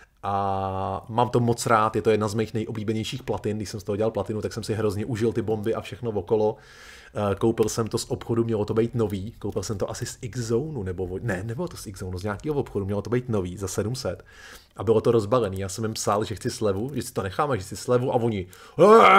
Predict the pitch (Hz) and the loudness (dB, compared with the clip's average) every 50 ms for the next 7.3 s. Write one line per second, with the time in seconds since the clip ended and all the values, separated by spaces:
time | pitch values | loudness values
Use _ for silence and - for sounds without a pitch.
0 | 185 180 165 165 214 - - 220 214 208 196 180 208 196 - 190 - - 202 185 | 12 10 10 10 10 8 10 10 10 10 10 8 8 8 8 8 6 6 4 4
1 | 196 180 - - 175 156 180 196 - - 147 135 120 120 113 117 131 160 170 202 | 4 4 4 4 4 4 4 4 2 2 0 2 2 2 2 0 0 2 2 4
2 | 175 - 220 208 233 208 156 165 202 165 175 196 190 180 - 185 180 180 170 - | 8 8 10 12 12 10 12 10 8 8 8 8 8 8 6 6 4 4 2 4
3 | - 180 170 156 143 123 117 127 117 123 123 117 113 110 104 - 113 110 117 120 | 4 4 4 4 4 2 2 2 2 2 4 2 2 0 -2 -4 -8 -8 -8 -10
4 | 123 127 - - - - _ - - - 131 - - - - 113 - - 101 101 | -12 -14 -16 -20 -20 -20 _ -12 -10 -10 -10 -10 -10 -10 -10 -10 -8 -8 -8 -8
5 | 101 87 90 87 87 - - 90 98 - - _ - - - - - - - - | -8 -10 -10 -12 -12 -12 -12 -12 -12 -12 -14 _ -20 -20 -20 -20 -20 -20 -20 -20
6 | - - - 98 98 92 - - - - 92 90 98 101 95 95 92 - - - | -20 -16 -12 -10 -10 -10 -10 -12 -10 -8 -6 -6 -6 -6 -8 -8 -10 -10 -12 -14
7 | 95 95 101 95 95 92 | -10 -10 -8 -8 -8 -10